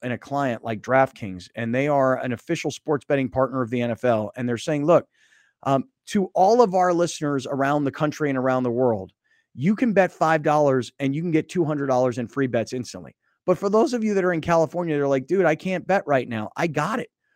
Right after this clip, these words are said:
What I want you to do is download the DraftKings Sportsbook app and use our promo code Great Friends.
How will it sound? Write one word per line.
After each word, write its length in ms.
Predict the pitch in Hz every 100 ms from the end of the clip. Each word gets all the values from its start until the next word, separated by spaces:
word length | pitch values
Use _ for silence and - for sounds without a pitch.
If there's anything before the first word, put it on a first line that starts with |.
| _
What 140 | - 175
I 60 |
want 220 | 175 214 202
you 60 |
to 60 | 165
do 180 | 175 196
is 100 | 120
download 400 | 151 175 214 175
the 80 | 165
DraftKings 460 | 165 160 160 143
Sportsbook 500 | - 156 - 143 127
app 240 | 135 135 _
and 180 | 147 139
use 200 | 151 180
our 160 | 170 143
promo 320 | - 165 151
code 240 | - 147
Great 280 | 123 131 127
Friends. 500 | - 196 139 113 -